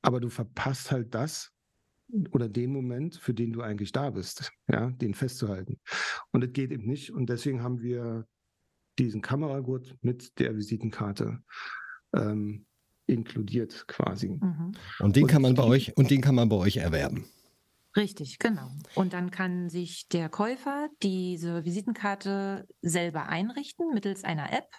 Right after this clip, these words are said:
Speaker 2: Also wir stellen natürlich alle Informationen, ähm, zur Verfügung. Und ja, und dann kann die Person ein Foto hinterlegen, Telefonnummer, E-Mail-Adresse, sämtliche Social-Media-Kanäle. Also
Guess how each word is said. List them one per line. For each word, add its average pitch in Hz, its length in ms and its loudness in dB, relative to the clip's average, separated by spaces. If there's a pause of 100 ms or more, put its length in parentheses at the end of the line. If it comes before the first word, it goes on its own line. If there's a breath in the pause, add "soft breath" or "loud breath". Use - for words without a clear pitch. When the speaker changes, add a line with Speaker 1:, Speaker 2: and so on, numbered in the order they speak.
(400)
Speaker 2:
Also 151 200 0
wir 156 100 -2
stellen 156 220 -2
natürlich 151 400 -4
alle 147 280 -2
Informationen, 175 920 -2
ähm, 160 560 -4 (160)
zur 170 160 2
Verfügung. 247 540 -4 (1300 loud breath)
Und 214 760 0
ja, 262 140 0
und 156 180 -4
dann 170 100 -2
kann 190 160 0
die 202 80 -4
Person 180 460 -4
ein 160 120 -4
Foto 240 280 -2
hinterlegen, 196 880 -2
Telefonnummer, 185 680 -2
E-Mail-Adresse, 165 1000 -2 (160)
sämtliche 196 480 0
Social-Media-Kanäle. 180 2250 -2 (320)
Also 139 420 0